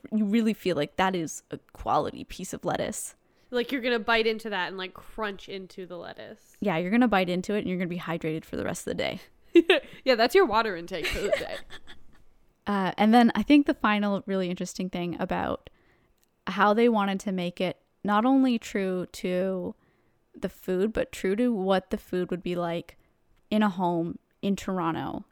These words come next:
Speaker 1: at this time. So they actually had, like, cultural consultants that advised on what would be found in a Chinese Toronto kitchen at this time, 'cause you have that mix of, like,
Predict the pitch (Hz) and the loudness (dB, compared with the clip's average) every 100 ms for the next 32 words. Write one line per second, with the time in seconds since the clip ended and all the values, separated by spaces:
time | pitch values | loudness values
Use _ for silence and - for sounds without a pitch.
0 | _ - 170 - 190 - - - - - | _ -4 -4 -4 -6 -8 -8 -8 -8 -8
1 | 185 175 185 185 190 - 147 - - - | -2 0 0 -4 -4 -4 -6 -6 -8 -6
2 | - 196 - - - - - - - - | -6 -8 -6 -8 -4 -4 -4 -8 -12 -14
3 | - _ _ _ - 185 - 185 190 190 | -18 _ _ _ -4 -2 -2 -2 -2 -2
4 | 180 185 180 170 170 - - _ _ _ | -2 -4 -6 -4 -6 -8 -12 _ _ _
5 | - 202 - 208 196 196 175 175 175 175 | -6 0 2 2 0 -2 -2 -2 -2 -4
6 | 165 - 180 180 170 165 175 - - - | -4 -6 -4 -2 -2 -2 -4 -10 -14 -8
7 | 185 175 170 - 175 - 170 180 - 165 | -4 -4 -4 -8 -8 -6 -4 -4 -6 -10
8 | - - 160 - - 67 220 - 202 190 | -8 -10 -12 -8 -8 -8 -8 -8 -6 -4
9 | 190 226 180 185 160 - 175 165 - - | -4 -4 -4 -4 -6 -8 -10 -8 -10 -12